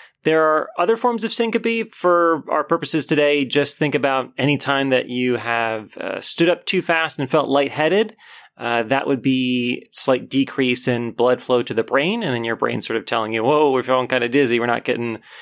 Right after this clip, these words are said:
the, the energy we kinda need." Um, so that, that would be a mild form of, of low blood pressure,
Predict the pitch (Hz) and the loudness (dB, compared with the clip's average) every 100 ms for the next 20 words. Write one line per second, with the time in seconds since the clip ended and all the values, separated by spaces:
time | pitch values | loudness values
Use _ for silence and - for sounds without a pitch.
0 | - - 117 113 113 123 123 120 117 113 | -16 -4 0 0 0 0 0 0 -2 -4
1 | 120 110 107 107 101 95 - 107 104 - | -4 -6 -6 -8 -8 -10 -12 -10 -6 -2
2 | 143 180 - 180 165 143 123 127 127 107 | 0 0 0 2 4 2 4 4 2 0
3 | 131 120 117 113 110 117 107 110 110 - | -2 0 2 0 -2 -2 0 2 2 2
4 | 113 110 113 107 - 110 107 | 0 2 -2 -2 -2 -2 -4